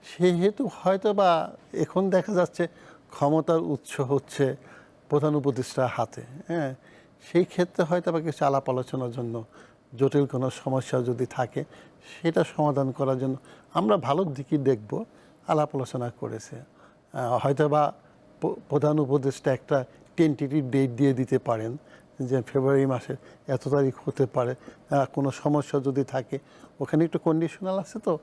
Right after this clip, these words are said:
যে এইটাও আমি দেখবো, এই জন্য কয়েকদিন দেরি হতে পারে ঘোষণা। এই ধরনের কথাগুলো আমার মনে হয় আলাপ আলোচনা করা হয়েছে। সেই ক্ষেত্রে আমি মনে করবো খারাপ না, ভালোর দিকে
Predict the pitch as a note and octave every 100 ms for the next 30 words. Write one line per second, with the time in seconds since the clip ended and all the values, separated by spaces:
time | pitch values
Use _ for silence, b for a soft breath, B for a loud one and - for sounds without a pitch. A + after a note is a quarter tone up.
0 | B B - D#3 - D3+ D3 D3 C#3 C#3
1 | C3+ C#3 B2+ - C3 B2+ C3 B2+ B2 A#2+
2 | B _ - C#3+ B2+ C3+ C3 C#3 C3+ -
3 | C#3 A#2+ A#2+ A#2+ B B B - A#2+ A#2+
4 | C#3 C#3+ F#3+ B B B - - F3+ D3
5 | F#3 G3+ - E3+ D3+ C3 C#3 C#3+ - -
6 | _ _ C#3 C3+ C3 C3 B2+ B B B
7 | - C3 C3 B2 - A2+ - B2+ B2 B2+
8 | A#2+ A#2 B2 A#2+ B2+ B2 - D#3+ B B
9 | B B - - F#3 G3+ G3+ G3+ F#3+ F3
10 | E3+ F3 E3 D#3 D3+ - - C3+ C3 -
11 | C3+ A#2 G#2 C3 D3+ E3 C#3 C3